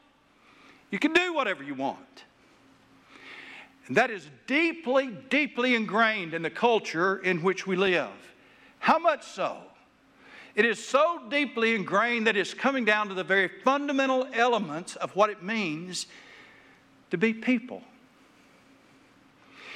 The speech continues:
You see, Mark chapter ten, Jesus said that in the beginning, God made us male and female.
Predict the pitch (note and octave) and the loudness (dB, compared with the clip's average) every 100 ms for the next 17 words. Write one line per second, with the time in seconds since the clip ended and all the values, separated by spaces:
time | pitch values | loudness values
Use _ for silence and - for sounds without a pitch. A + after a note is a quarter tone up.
0 | - - - - C#4 C4 C#4 C4+ B3+ C4 | -16 -18 -12 0 4 4 4 2 0 0
1 | F#3 - A#3 A3+ G3 D3+ - - F3+ C4+ | -6 -2 0 2 0 -4 -14 -4 0 0
2 | G3+ G3+ - - G#3+ A3 F#3 - - F3+ | 2 -2 -2 0 2 0 -4 -10 -4 0
3 | G3 G3+ A#3 C4+ A3+ F3 A#3 G#3 C3 A2 | 0 0 0 2 0 2 0 0 -6 -12
4 | G#2+ - - - - G3 A3 E3+ F3+ F3+ | -18 -20 -20 -6 2 4 2 -2 -2 -2
5 | E3 D#3+ D#3 - - - _ _ _ _ | 0 0 -2 -6 -14 -18 _ _ _ _
6 | _ - - - _ B2+ C#3+ F3 F#3 F#3+ | _ -20 -20 -20 _ -2 0 0 -4 -12
7 | - - _ _ _ - _ _ - - | -18 -20 _ _ _ -20 _ _ -20 -20
8 | - D#3+ D#3+ G3 F3+ A2+ F2 | -6 -2 0 2 2 -2 -10